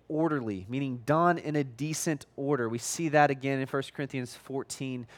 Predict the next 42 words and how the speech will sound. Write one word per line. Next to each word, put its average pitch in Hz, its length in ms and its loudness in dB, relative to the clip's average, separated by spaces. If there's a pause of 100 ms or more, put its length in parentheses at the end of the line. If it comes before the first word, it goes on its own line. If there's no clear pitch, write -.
(160)
four 131 320 0
as 117 160 -2
well. 123 340 6 (220)
Our 139 140 8
God 151 320 8
is 147 80 0
a 147 60 2
God 139 280 8
of 127 100 0 (120)
order. 151 500 0
He's 135 160 -4
not 135 140 2
a 139 40 0
God 131 300 4
of 123 200 -2
chaos. - 720 -2 (960)
It's - 120 -16
not 110 160 -8
chaotic. 139 680 2 (320)
So - 100 -10
there's 131 200 -2 (120)
order, 160 360 2
there's 139 200 2
form, 156 680 -2
there, 131 180 0
there's 135 220 -2
a 123 40 -2
reason 143 400 -2
why 131 200 4
we 131 120 -2
do 120 220 -4
what 110 260 -4
we 117 120 -6
do. 101 340 -10 (300)
And 131 160 -2
lastly, 147 440 8
corporate 160 460 -2
worship 143 460 -2 (260)
is 131 200 2
to - 120 -4
be 131 220 -2 (240)
missional. 123 480 -2